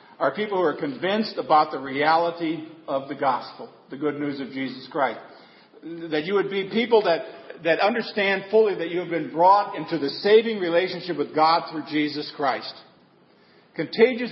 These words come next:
believers, then, do not entrust themselves with their eternity because they know that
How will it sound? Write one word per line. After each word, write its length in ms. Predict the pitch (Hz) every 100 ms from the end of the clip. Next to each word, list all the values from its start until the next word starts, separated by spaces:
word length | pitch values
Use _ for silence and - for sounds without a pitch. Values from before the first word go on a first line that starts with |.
| 175
believers, 540 | 190 226 254 196 143
then, 200 | 156 160
do 120 | 160
not 340 | 160 196 220 208
entrust 560 | 151 - 196 214 -
themselves 540 | 196 160 - 185 190 185
with 100 | 165
their 220 | 190 190
eternity 600 | 180 185 233 233 147 117 - - _ _ _ _ _ _ _ _ - -
because 340 | 147 175 160
they 140 | 156
know 260 | 156 180 202
that 160 | 175